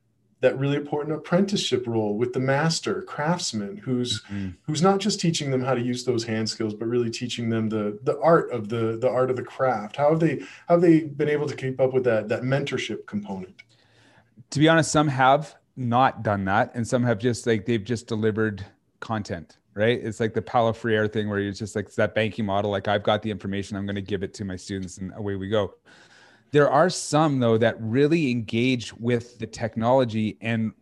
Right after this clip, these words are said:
Speaker 2: try to form, like, a community with their students. And what I'm finding is, as I'm talking to more and more, uh,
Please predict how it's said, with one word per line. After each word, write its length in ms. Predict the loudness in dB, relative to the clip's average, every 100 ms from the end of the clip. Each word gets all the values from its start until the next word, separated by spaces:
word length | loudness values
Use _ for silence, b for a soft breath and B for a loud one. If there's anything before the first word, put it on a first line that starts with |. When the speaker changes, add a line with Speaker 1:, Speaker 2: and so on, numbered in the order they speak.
| _
Speaker 2:
try 260 | -4 2 2
to 100 | 0
form, 280 | 0 0 0
like, 160 | -2
a 60 | -4
community 680 | -4 -2 0 0 -2 -6 _ _ b b b -4
with 180 | -2
their 140 | -2 -4
students. 640 | -4 -2 -2 -2 -10 -12 -2
And 360 | 0 0 -2 _ b b b b -4
what 200 | 2 4
I'm 140 | 4
finding 240 | 4 4
is, 160 | 4 2
as 240 | 0 2
I'm 100 | 2
talking 340 | 0 0 0 0
to 60 |
more 140 | 0 0
and 80 | 0
more, 200 | -4 -8 _ _ _ -4
uh, 260 | 0 0